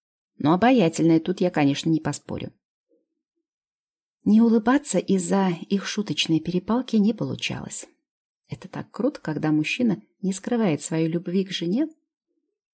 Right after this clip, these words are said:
трогает до слез и заставляет сердце сжиматься и хотеть таких же отношений. Никогда не думала, что влюбленный Сергеев —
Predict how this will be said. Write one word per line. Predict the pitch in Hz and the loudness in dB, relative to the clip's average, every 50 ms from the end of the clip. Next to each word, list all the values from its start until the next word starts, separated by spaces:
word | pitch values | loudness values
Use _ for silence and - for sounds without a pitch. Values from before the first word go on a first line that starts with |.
| _ _ _ _ | _ _ _ _
трогает | - 202 220 233 202 - 151 147 156 | -2 0 0 0 2 0 -2 -2 0
до | - 185 196 | -2 -2 -2
слез | 196 - - 254 285 233 - - | -2 -2 0 0 0 0 0 -2
и | 165 165 | -2 -2
заставляет | 170 175 - - 180 185 202 220 226 208 214 | -2 -6 -6 -6 -4 -2 0 0 -2 -2 -4
сердце | - - 247 247 - - 165 | -4 -4 -6 -6 -6 -8 -8
сжиматься | 160 156 156 170 170 185 226 - - - 165 | -6 -4 -2 -2 0 0 -2 -2 -4 -4 -6
и | 156 | -6
хотеть | - - 165 165 - 220 220 214 - _ - _ _ _ _ _ | -4 -6 -8 -4 -2 -2 -4 -4 -6 _ -20 _ _ _ _ _
таких | - 220 220 - 240 185 151 | -6 -6 -2 -2 -2 -2 -2
же | - 143 | -4 -8
отношений. | 151 - - 196 214 - - 226 196 160 151 - _ _ _ _ _ _ _ _ _ _ _ _ _ _ _ _ _ _ _ _ _ _ _ _ _ _ _ _ _ _ _ _ _ _ | -6 -4 -4 -4 -4 -2 -4 -2 -2 -4 -4 -8 _ _ _ _ _ _ _ _ _ _ _ _ _ _ _ _ _ _ _ _ _ _ _ _ _ _ _ _ _ _ _ _ _ _
Никогда | 202 214 240 277 277 - 294 294 285 247 190 190 180 | 4 6 6 6 6 4 2 4 4 4 4 4 4
не | 170 165 175 | 4 4 4
думала, | 170 220 254 294 311 285 226 180 | 4 4 4 6 6 6 6 4
что | 175 - - 190 185 | 2 0 -2 -2 -2
влюбленный | 170 175 185 196 190 208 208 202 185 160 147 143 | 0 0 -2 0 2 2 4 4 4 4 2 0
Сергеев — | - - 139 - - - 170 208 247 214 143 - | -2 -6 -6 -6 -4 -2 0 0 2 0 0 -4